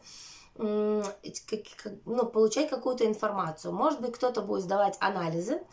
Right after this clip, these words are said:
э, в связи с какими-то вашими, м, вашим самочувствием, да, э, кто-то будет просто получать какие-то консультации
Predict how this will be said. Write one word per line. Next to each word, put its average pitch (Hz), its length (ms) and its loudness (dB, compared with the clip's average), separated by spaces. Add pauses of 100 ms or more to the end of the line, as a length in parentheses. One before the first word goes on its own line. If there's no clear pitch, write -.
(420)
э, 220 160 0
в 214 40 -2
связи 233 520 -2
с - 160 0
какими-то 214 680 0
вашими, 196 680 0 (1040)
м, 185 560 -2
вашим 208 320 2
самочувствием, 196 920 -2
да, 185 720 2
э, 180 60 -8
кто-то 262 300 2
будет 214 320 4
просто 254 400 2
получать 233 500 0
какие-то 214 320 -2
консультации 196 1120 0